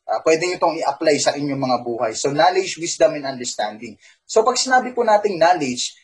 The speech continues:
it is the data and the ideas that you receive. Amen? Pag sa computer, di ba, pag nagsasalpa ka ng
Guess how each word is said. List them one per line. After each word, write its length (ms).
it 160
is 160
the 160
data 480
and 160
the 80
ideas 480
that 160
you 160
receive. 400
Amen? 320
Pag 160
sa 80
computer, 480
di 120
ba, 120
pag 160
nagsasalpa 560
ka 160
ng 120